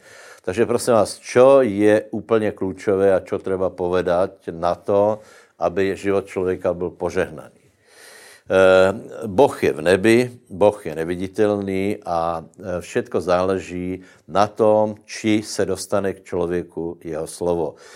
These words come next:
Minule jsem hovoril o spasení, že pokud člověk se nestretne s Božím slovem, tak, eh, jeho život, eh, prebehne, prebehne v marnosti, lebo se nespojil s Bohom,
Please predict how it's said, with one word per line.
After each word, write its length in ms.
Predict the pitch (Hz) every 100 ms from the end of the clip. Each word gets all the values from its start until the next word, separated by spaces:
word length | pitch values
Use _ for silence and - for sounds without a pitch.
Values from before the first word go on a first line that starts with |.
| - -
Minule 280 | 117 131 117
jsem 200 | 123 110
hovoril 320 | 110 107 101
o 100 | 95
spasení, 640 | - 104 - 98 90 95
že 140 | 90 92
pokud 480 | 120 117 104 90
člověk 360 | - 107 101 95
se 140 | 90
nestretne 520 | 90 90 104 101 98 85
s 20 |
Božím 320 | 80 78 78
slovem, 560 | - 85 82 90 98 117 - - - -
tak, 380 | 104 104 - 104
eh, 40 | 98 95 92 90
jeho 200 | 98 104
život, 600 | 98 98 92 95 92 -
eh, 80 | 98 90 90 90 92 87 -
prebehne, 720 | 98 95 101 98 90 87 82 - -
prebehne 500 | - 92 98 90 90
v 80 | 80
marnosti, 840 | 80 87 90 92 - - 104 113 -
lebo 640 | 95 90 98 104 101 101
se 200 | 104 90
nespojil 500 | 90 90 - 92 85
s 60 | 78
Bohom, 420 | 80 95 101 104